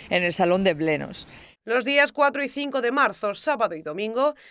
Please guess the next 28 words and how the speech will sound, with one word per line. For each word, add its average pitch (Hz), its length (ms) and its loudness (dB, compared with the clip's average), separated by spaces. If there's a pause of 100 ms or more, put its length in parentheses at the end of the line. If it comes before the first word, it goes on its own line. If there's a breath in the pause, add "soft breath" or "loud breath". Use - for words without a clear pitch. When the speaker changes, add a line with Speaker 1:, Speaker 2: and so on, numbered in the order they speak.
Speaker 2:
Almoradí 262 540 2
será 285 160 -2
el 277 100 -2
centro 294 320 -2
gastronómico 262 600 -4
de 247 80 0
la 226 100 6
comarca 240 460 0
gracias 269 420 -2
a 226 80 -2
este 214 160 -8
congreso, 214 640 -4 (280 soft breath)
con 175 180 -4
más 247 200 2
de 294 40 -2
una 269 220 2
treintena 247 500 -2
de 247 100 0
actividades 233 540 -4
programadas 220 600 -2
desde 233 220 -4
las 220 180 0
diez 269 220 -6
y 254 40 -8
media 220 220 -4
de 180 100 -8
la 147 80 -10
mañana. 190 540 -4